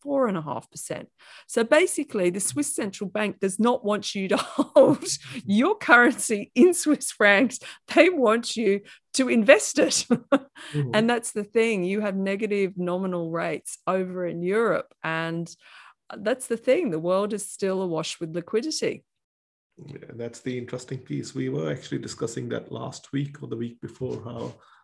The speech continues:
Speaker 3: parts of the Europes have, parts of the Europe have got negative rates, which is kind of, uh,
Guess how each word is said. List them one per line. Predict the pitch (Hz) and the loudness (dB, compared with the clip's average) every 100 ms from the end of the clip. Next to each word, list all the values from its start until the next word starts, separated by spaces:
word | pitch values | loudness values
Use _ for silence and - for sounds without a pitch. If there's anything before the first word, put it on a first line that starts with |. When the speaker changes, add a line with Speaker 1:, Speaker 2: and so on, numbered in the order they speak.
| _ | _
Speaker 3:
parts | - 131 - | -8 -8 -8
of | |
the | 123 | -6
Europes | 120 117 117 113 - - - - | -4 -4 -6 -10 -20 -20 -18 -18
have, | - - _ - | -18 -18 _ -4
parts | 135 139 | -4 -2
of | 139 | -4
the | 117 | -2
Europe | 120 120 | -2 -4
have | 107 - | -8 -8
got | 113 - | -8 -6
negative | 113 107 113 | -8 -6 -6
rates, | 117 120 113 - - - _ _ _ _ | -4 -4 -4 -6 -14 -20 _ _ _ _
which | 123 | -10
is | 123 | -8
kind | - 127 120 | -8 -6 -6
of, | 110 - _ _ _ _ _ _ _ - | -8 -12 _ _ _ _ _ _ _ -14
uh, | 120 110 107 | -10 -8 -10